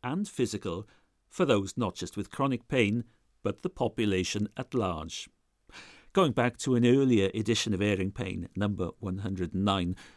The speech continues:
which is still available to download along with all editions from the Pain Concern website, we focused on the European League Against Rheumatism's revised recommendations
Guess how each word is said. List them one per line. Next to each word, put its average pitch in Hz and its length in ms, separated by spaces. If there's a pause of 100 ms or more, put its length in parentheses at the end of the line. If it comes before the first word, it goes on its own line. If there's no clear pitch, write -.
(140)
which - 180
is 95 100
still 139 380
available 104 500
to - 140
download 101 580
along 101 340
with 101 300
all 165 220
editions 92 640
from 104 260
the 104 100
Pain 123 260
Concern 101 340
website, 110 560 (460)
we 175 80
focused 117 480
on 98 140
the 85 80
European 123 640
League 110 340
Against 113 460 (100)
Rheumatism's 120 640
revised 135 600
recommendations 104 920